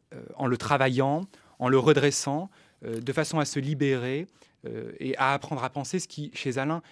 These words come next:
est tout à la fois, c'est-à-dire qu'apprendre à penser, c'est apprendre à vouloir, euh, c'est apprendre à être heureux,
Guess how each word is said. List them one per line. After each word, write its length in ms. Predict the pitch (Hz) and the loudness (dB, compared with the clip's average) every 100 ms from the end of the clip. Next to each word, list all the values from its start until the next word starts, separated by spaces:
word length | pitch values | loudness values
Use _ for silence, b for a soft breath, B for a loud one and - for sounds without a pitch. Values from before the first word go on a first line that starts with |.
| b | b
est 100 | 131 | -6
tout 120 | - 170 | -2 0
à 80 | |
la 120 | 143 139 | 0 0
fois, 200 | - 160 | -2 -2
c'est-à-dire 260 | 131 127 | -2 -4
qu'apprendre 320 | 120 120 131 | -4 -6 -4
à 60 | 123 | -4
penser, 260 | 135 131 151 | -4 -4 -4
c'est 140 | - | -2
apprendre 320 | 120 - 117 | -2 -2 -4
à 60 | 117 | -2
vouloir, 580 | 127 123 127 139 175 _ b b b b | -2 0 2 0 -2 _ b b b b
euh, 320 | 120 120 117 - | -4 -2 -2 -4
c'est 280 | - - | -4 2
apprendre 340 | 135 135 156 135 | 2 2 0 2
à 80 | 139 | 2
être 200 | - 156 | 2 0
heureux, 300 | 127 127 | 2 0